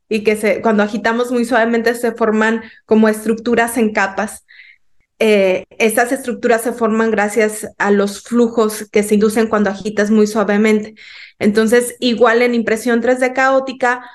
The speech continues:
usamos flujos para generar estas estructuras multicapa, pero usamos teoría del caos, usamos caos para generar esos flujos de manera reproducible,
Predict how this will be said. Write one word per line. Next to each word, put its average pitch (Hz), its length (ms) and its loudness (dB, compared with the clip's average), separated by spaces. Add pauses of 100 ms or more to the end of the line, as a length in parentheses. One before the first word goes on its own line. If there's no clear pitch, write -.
(180)
usamos 233 560 0
flujos 302 340 0
para 220 220 0
generar 214 600 -2
estas 233 320 2
estructuras 214 580 0
multicapa, 226 720 0 (340)
pero 220 200 4
usamos 233 580 -2
teoría 233 300 2
del 262 160 -6
caos, 262 380 -2
usamos 233 500 -2
caos 262 340 0
para 208 240 -2
generar 208 580 0
esos 233 380 -4
flujos 262 480 0 (380)
de 233 100 4
manera 214 520 2
reproducible, 233 960 0